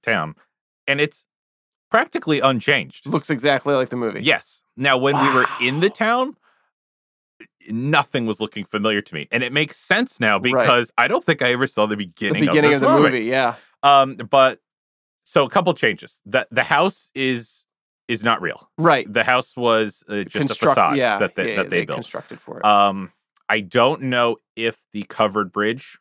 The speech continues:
Speaker 1: was real or if it was
Speaker 2: I'm gonna
Speaker 1: constructed
Speaker 2: go
Speaker 1: for
Speaker 2: with,
Speaker 1: the movie.
Speaker 2: I'm gonna go with no
Speaker 1: Well,
Speaker 2: because
Speaker 1: 'cause they
Speaker 2: they,
Speaker 1: destroy
Speaker 2: they
Speaker 1: at least a
Speaker 2: destroy
Speaker 1: version
Speaker 2: a
Speaker 1: of it.
Speaker 2: version of it, yeah.
Speaker 1: Um, and whatever bridge was there during the time of shooting isn't there anymore. There's a new bridge 'cause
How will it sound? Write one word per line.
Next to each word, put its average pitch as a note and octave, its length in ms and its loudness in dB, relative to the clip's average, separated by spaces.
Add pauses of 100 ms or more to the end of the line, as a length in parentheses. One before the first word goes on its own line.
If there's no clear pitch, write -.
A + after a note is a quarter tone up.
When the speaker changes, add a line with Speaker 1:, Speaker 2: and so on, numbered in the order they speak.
Speaker 1:
was D3 360 -2
real D#3 460 -4 (160)
or A#2 120 0
if A2 100 -4
it A#2 80 -10
was A2+ 160 -8
Speaker 2:
I'm E3 120 4
gonna G#3 140 4
Speaker 1:
constructed E3 120 2
Speaker 2:
go D#3+ 120 8
Speaker 1:
for D3 60 6
Speaker 2:
with, C#3+ 80 6
Speaker 1:
the C3+ 60 2
movie. C3 420 -2
Speaker 2:
I'm D#3 80 0
gonna F3 140 2
go C#3+ 100 4
with C3 120 0
no B2+ 280 2
Speaker 1:
Well, A#2+ 80 2
Speaker 2:
because B2 260 0
Speaker 1:
'cause A#2 60 0
they B2 160 0
Speaker 2:
they, A#2 40 2
Speaker 1:
destroy B2+ 420 0
Speaker 2:
they A#2+ 60 6
Speaker 1:
at G2 40 2
least G2+ 100 -2
a G#2+ 40 -6
Speaker 2:
destroy A#2 300 2
Speaker 1:
version G2+ 200 0
Speaker 2:
a - 20 -2
Speaker 1:
of - 60 -6
it. D2 40 -8
Speaker 2:
version G#2+ 300 -2
of G#2 140 -2
it, F#2+ 120 -6
yeah. G#2 160 -4 (220)
Speaker 1:
Um, F#2 200 -4 (200)
and A#2 280 0
whatever A#2+ 420 0
bridge B2+ 260 -4
was G#2+ 160 -6
there G#2+ 240 0
during F#2+ 320 -4
the E2 60 -8
time F#2 340 -6
of G2+ 80 -10
shooting A2 340 -6
isn't G#2+ 200 -8
there A2+ 100 -4
anymore. A#2 440 -4 (140)
There's F2 200 -6
a F2 40 -10
new F#2 140 -6
bridge G2+ 300 -6
'cause - 240 -12